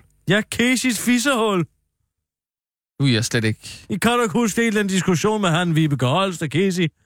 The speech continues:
Speaker 2: Du tænker på nieren?
Speaker 1: Nej, jeg tænker på fissehul. Ordet er, br-, brugen af ordet fissehul. Et fissehul er en idiot, ikke?
Speaker 2: Jo, øh, jo, altså,
Speaker 1: Det er
Speaker 2: det
Speaker 1: en fuckboy også. En fuckboy og en fissehul.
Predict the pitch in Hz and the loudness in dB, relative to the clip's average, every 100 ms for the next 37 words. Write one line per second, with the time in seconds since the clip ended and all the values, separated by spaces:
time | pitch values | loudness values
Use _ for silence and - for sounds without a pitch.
0 | _ _ _ _ _ _ _ _ _ _ | _ _ _ _ _ _ _ _ _ _
1 | - 147 160 135 120 127 123 139 123 110 | -2 0 2 0 0 2 4 2 2 -2
2 | - - 110 123 143 160 156 151 - 165 | -10 -14 -4 0 2 2 0 0 -2 -2
3 | 160 151 147 131 139 117 92 98 - - | 0 0 -2 -2 -2 -2 0 -2 -4 -20
4 | - 196 214 208 190 175 139 139 170 160 | -4 0 0 0 -2 -2 -4 -6 -4 0
5 | 202 262 247 214 196 233 220 170 202 220 | 2 2 0 0 0 0 0 -2 -2 0
6 | 208 170 131 - _ _ _ - 160 - | 2 2 0 -6 _ _ _ -4 -2 2
7 | 254 247 190 202 190 180 170 165 175 240 | 2 2 2 2 2 2 2 2 2 2
8 | 139 - - 214 226 _ _ _ _ _ | -2 -10 -4 -2 -2 _ _ _ _ _
9 | - - _ _ _ _ _ _ _ _ | -12 -12 _ _ _ _ _ _ _ _
10 | - 123 160 135 101 95 82 69 - - | -2 0 0 0 0 0 -2 -4 -4 0
11 | 170 - - - 123 127 262 254 185 247 | -2 -2 -14 -4 0 2 2 2 0 -2
12 | - 240 220 214 240 - _ _ 196 180 | -2 -2 0 -2 -4 -8 _ _ -4 0
13 | 233 240 254 220 175 240 226 190 196 | -2 0 0 0 2 2 2 2 0